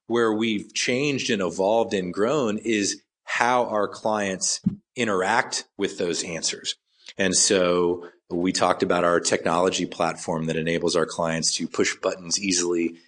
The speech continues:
and get the answers that they need to make these decisions. So I think you'll continue to see our technology evolve. Uh, you're seeing all kinds of things with artificial intelligence and machine learning. Those are buzzwords out there, and we certainly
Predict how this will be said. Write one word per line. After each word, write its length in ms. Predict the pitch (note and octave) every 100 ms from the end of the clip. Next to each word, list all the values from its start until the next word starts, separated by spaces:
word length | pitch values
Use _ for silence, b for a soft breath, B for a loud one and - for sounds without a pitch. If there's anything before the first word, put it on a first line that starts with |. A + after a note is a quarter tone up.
| B
and 160 | - F2+
get 160 | F#2 F#2
the 160 | F2
answers 260 | F2+ - E2+
that 140 | F2
they 100 | F2+
need 140 | E2+ E2+
to 60 |
make 160 | E2+ E2
these 180 | F2+ E2
decisions. 480 | - - A2+ G2 -
So 220 | G2+ B B B B G#2
I 100 | G#2+
think 180 | A2+ A2
you'll 100 | A2
continue 520 | - G2+ - A#2 A#2
to 180 | - G2+
see 560 | F#2 - G#2 G2 F#2 F#2 B -
our 160 | G#2 G2+
technology 840 | - F#2 - F2 F2 G2+ G2+ A2
evolve. 680 | A2 G#2+ G2 G2+ A#2+ D3 - - _ _ G2
Uh, 240 | F2 F2
you're 160 | F#2+ F#2
seeing 640 | - G#2+ F#2 F2+ F2 F2+ -
all 140 | F#2
kinds 420 | F2 - F#2+ F#2+ F2+
of 80 |
things 340 | E2 F#2+ F2+ F2
with 140 | F#2
artificial 540 | F2 F2+ - F2+ - F#2
intelligence 640 | F2 F2+ F2+ F2+ F2+ -
and 100 | F#2
machine 460 | F2+ - G2+ F#2 F2
learning. 500 | F2 F2+ F2+ F2+ F2+ B B B -
Those 240 | F#2+ F#2
are 100 | F#2+
buzzwords 580 | F2+ F#2 F#2 F#2+ F2+ F2+
out 220 | F2 F2
there, 160 | F#2+ F#2
and 80 |
we 120 | F2+ F#2+
certainly 720 | - G2 F#2 F2+ F2+ F2+